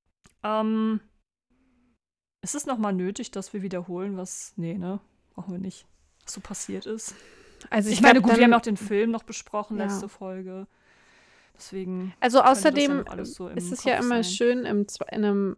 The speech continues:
Speaker 2: Anfang von einem zweiten oder dritten Band wird einem das ja auch nochmal so ein bisschen in Erinnerung gerufen. Also,
Speaker 1: Mhm.
Speaker 2: ähm, was ich immer total hasse, wenn man, ähm, also es ist total cool, wenn wirklich viel Zeit zwischen Band eins und Band zwei ist, wenn man
Speaker 1: Mhm.
Speaker 2: das liest. Und dann,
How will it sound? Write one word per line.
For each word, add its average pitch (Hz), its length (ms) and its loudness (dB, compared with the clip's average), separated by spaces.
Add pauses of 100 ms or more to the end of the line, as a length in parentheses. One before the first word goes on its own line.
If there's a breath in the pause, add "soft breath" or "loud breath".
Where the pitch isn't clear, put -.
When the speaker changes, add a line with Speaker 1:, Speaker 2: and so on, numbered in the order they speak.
(160)
Speaker 2:
Anfang 240 640 -2
von 196 220 -4
einem 190 300 0
zweiten 196 460 -2
oder 185 160 -4
dritten 180 400 -8
Band 190 600 -8
wird 214 280 -4
einem 220 280 -2
das 208 160 -6
ja 220 100 -2
auch 208 40 0
nochmal 208 220 2
so 208 100 -4
ein 202 60 -2
bisschen 202 260 -6
in 196 140 -4
Erinnerung 185 520 -4
gerufen. 185 600 -6
Also, 190 500 -6 (460)
Speaker 1:
Mhm. 196 120 -2
Speaker 2:
ähm, 190 400 2 (200)
was 202 180 -2
ich - 140 -12
immer 202 140 0
total 196 440 -6
hasse, 202 380 -2
wenn 190 180 0
man, 185 380 -2 (640)
ähm, 185 540 -2
also 208 160 2
es 202 80 -2
ist - 60 -6
total 208 300 -2 (120)
cool, 240 140 6
wenn 196 160 2
wirklich - 220 -10
viel 226 200 -6
Zeit 247 280 -4
zwischen 233 300 -6
Band 226 240 -2
eins 240 320 -2
und 226 80 -6
Band 220 240 -6
zwei 226 300 -2
ist, 233 300 -4
wenn 233 200 6
man 226 80 6
Speaker 1:
Mhm. 220 60 4
Speaker 2:
das 254 120 -6
liest. 247 240 -6
Und 196 120 -4
dann, 196 280 -2